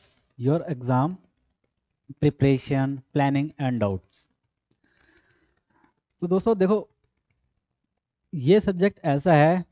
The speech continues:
जो, जो मैंने class में कई बार बताया भी है, तो जो बच्चे नहीं भी class ले रहे हैं, कहीं बाहर से पढ़ रहे हैं या फिर YouTube से पढ़ रहे हैं, उनके लिए भी ये guidance उतनी ही important होगी। अभी हमारा समय बचा है बहुत कम,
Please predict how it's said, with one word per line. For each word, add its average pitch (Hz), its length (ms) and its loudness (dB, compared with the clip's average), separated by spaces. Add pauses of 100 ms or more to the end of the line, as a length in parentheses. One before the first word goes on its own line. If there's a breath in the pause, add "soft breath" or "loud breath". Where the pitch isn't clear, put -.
जो, 123 140 -8
जो 139 120 -2
मैंने 151 220 0
class 131 300 -2
में 151 80 -4
कई 131 140 0
बार 139 120 2
बताया 117 360 2
भी 143 140 0
है, 113 200 2 (1700)
तो 123 220 0
जो 139 240 2
बच्चे 135 240 -2
नहीं 135 260 0
भी 147 60 0
class 139 280 2
ले 135 100 4
रहे 135 180 2
हैं, 135 120 0
कहीं 135 180 -2 (160)
बाहर 117 220 0
से 143 120 -4
पढ़ 135 160 -2
रहे 131 120 2
हैं 131 60 0
या 131 80 0
फिर 120 160 -4
YouTube 131 300 -4
से 180 80 -2
पढ़ 131 160 0
रहे 131 120 2
हैं, 139 240 -2 (300)
उनके 131 260 -2
लिए 143 200 6
भी 147 200 2
ये 143 100 4
guidance 127 320 0
उतनी 131 220 -4
ही 135 60 0
important 123 340 -4
होगी। 113 260 -2 (720)
अभी 143 200 2
हमारा 160 280 4
समय 151 260 0
बचा 139 240 0
है 147 100 2
बहुत 117 320 -2
कम, 104 200 -2